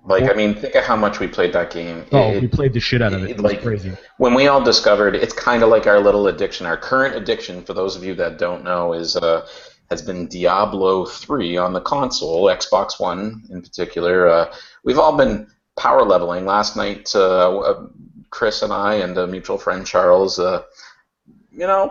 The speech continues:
Speaker 1: power leveled me up, uh, quite a bit. It's been great, but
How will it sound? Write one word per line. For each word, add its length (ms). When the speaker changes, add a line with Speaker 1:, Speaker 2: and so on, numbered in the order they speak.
Speaker 1:
power 280
leveled 340
me 160
up, 300
uh, 200
quite 260
a 40
bit. 180
It's 120
been 180
great, 380
but 200